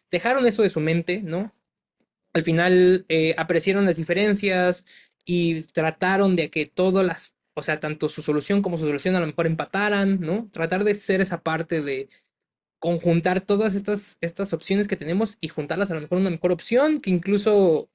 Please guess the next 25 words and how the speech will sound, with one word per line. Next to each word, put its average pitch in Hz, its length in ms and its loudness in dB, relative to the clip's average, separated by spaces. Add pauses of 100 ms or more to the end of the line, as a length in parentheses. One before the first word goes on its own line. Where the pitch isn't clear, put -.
no 160 160 -2
habíamos 180 340 2
visto, 185 380 -4 (1300)
puede 196 280 2
llegar 165 340 0
a, 147 640 -2 (140)
a, 143 300 -12
a - 80 -10
mejorarlos 160 720 2
ustedes 175 380 -6
como 165 300 -6
desarrolladores, 135 840 -10
¿no? 180 60 -4
Entonces, 170 600 -4 (800)
es 170 140 -4
algo 208 400 2 (380)
muy 196 180 4
importante, 185 540 2 (300)
es 156 180 -4
algo 170 800 2 (160)
que 147 200 -6
creo 160 280 2
que, 156 580 -4
eh, 139 640 0
es - 480 -6